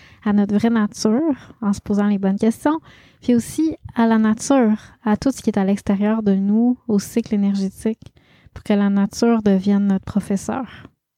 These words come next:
C'est extrêmement utile à niveau de la santé,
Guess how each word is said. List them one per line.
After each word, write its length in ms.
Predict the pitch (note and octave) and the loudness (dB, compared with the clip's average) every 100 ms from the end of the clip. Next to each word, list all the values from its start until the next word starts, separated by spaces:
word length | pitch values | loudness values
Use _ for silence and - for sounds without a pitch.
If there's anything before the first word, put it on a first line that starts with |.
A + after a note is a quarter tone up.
| _ _ | _ _
C'est 300 | - - G#3+ | -14 -2 0
extrêmement 680 | C4 G3+ - A3 G#3 A3 A3+ | 0 -4 -2 -2 2 0 0
utile 500 | C4 G#3+ - A#3 A#3 | -2 -6 -4 0 2
à 100 | G#3+ | 2
niveau 280 | G3 G3 G#3 | 0 0 -2
de 80 | G#3 | 0
la 120 | G3 | -2
santé, 680 | G3 - F#3+ F#3+ A#3 B3 B3 | -2 -2 -4 -2 -2 0 -2